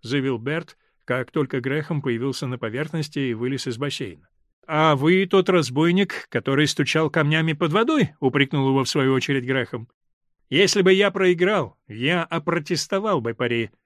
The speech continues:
Это была нечистая игра, заговор, и эксперты, наверное, признали бы ее шулерством. Я мог бы предъявить иск». «Но ведь вы же выиграли!» —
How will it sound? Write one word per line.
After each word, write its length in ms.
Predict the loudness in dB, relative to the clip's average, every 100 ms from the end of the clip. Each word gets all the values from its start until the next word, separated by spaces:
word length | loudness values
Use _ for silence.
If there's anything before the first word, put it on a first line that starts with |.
| _ _ _
Это 220 | -2 0
была 200 | 2 4
нечистая 580 | 2 0 -2 -6 -2 -2
игра, 380 | -2 -2 -2 -6
заговор, 600 | -8 -4 -2 -2 -4 -6 -16 _ _
и 160 | 2 4
эксперты, 680 | 4 0 -2 2 2 2 0
наверное, 460 | 0 0 0 -2 -2
признали 480 | -2 -2 -2 0
бы 140 | 0 2
ее 200 | 2 2
шулерством. 840 | 2 2 4 2 -2 -4 -6 -6 _ _ _ _
Я 400 | -2 2 4 4
мог 300 | 4 4 4
бы 140 | 2
предъявить 500 | 2 0 0 0 0
иск». 300 | 0 -4 -6 _ _ _ _ _ _ _ -12
«Но 160 | -10
ведь 280 | -8 -8 -8
вы 200 | -2 0
же 120 | 2
выиграли!» — 600 | 4 4 4 2 2 -4